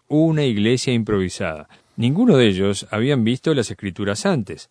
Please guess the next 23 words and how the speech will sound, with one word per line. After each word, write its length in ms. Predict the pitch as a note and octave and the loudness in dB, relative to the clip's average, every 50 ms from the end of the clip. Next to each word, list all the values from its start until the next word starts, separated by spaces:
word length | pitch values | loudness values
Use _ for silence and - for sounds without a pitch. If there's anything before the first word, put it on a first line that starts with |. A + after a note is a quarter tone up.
| _ _ _ _ - | _ _ _ _ -8
así 220 | - C3+ - A3+ | -6 -6 -4 -2
que 160 | G#3 G#3+ D#3+ B2 | 2 2 2 4
llamaron 720 | A#2 A2+ A2+ D3 F#3+ A3 A3 E3 B2 A2 G#2+ G#2 A2 - | 4 2 2 2 2 2 4 4 4 4 4 2 0 -2
a 160 | - A2+ G#2 G2 | -2 -2 -2 0
la 300 | G2 F#2+ F#2 F#2 F#2 - | 0 0 0 -2 -2 -2
palabra 640 | - F#2+ F#2 A2+ D3+ F3 D#3+ B2 G#2 G2 G2 G2+ F#2+ | -2 -2 0 0 0 0 0 0 0 0 0 0 -2
escrita 460 | F2+ - - A#2+ B2+ C3 - G2+ F#2+ | -4 -6 -6 -6 -6 -4 -4 -2 -2
de 80 | A#2 D3 | -2 -2
la 120 | C#3+ A2+ | -2 -2
Biblia 520 | G2+ A2+ A#2+ B2 A#2+ A#2+ B2 B2 B2 A#2 - _ _ - | -2 0 -2 -2 -2 -2 -2 -2 -4 -6 -10 _ _ -2
talla 400 | A#2+ A#2 A#2+ A2+ G#2+ A2+ A2 G#2+ | 0 0 0 0 0 0 0 0
de 160 | G2+ F#2+ F2+ | 0 -2 -2
Dios. 400 | F2 D2+ D2 D2 - - - _ _ _ _ _ _ _ _ _ _ _ - | -4 -8 -12 -14 -16 -20 -20 _ _ _ _ _ _ _ _ _ _ _ 0
Estas 340 | G3+ G#3+ G#3 - F3+ C#3 - | 2 2 2 2 0 -2 0
tallas 540 | - E3 F3+ F3 F3 F3 E3+ D#3+ - - - | 0 0 0 2 2 0 0 -2 -4 -8 -8
le 200 | - A#2 A2 G#2+ | -4 -2 0 0
ayudaron 460 | G2+ F#2+ F#2 G2 A2+ C#3+ F3 F3+ E3+ D#3 | 0 0 0 0 0 2 2 2 2 2
a 20 | |
encontrar 400 | B2+ A2 A2 G#2 A2+ D3 D#3 D#3 | 2 0 0 0 0 0 0 2
mejores 400 | C3 A2+ - - F#3 E3 - - | 0 0 0 0 0 0 0 2
formas 580 | - A#3+ F#3+ C3 G#2+ G2 F#2+ F#2 - - - - _ _ | 2 4 4 4 2 0 0 -2 -4 -8 -14 -18 _ _
que 160 | - - A#2+ G#2+ | -2 0 0 2
matar 580 | G#2 G2 F2+ - D3+ E3 C#3 G2+ E2 D#2 - | 0 -2 -2 0 0 0 0 0 -4 -8 -12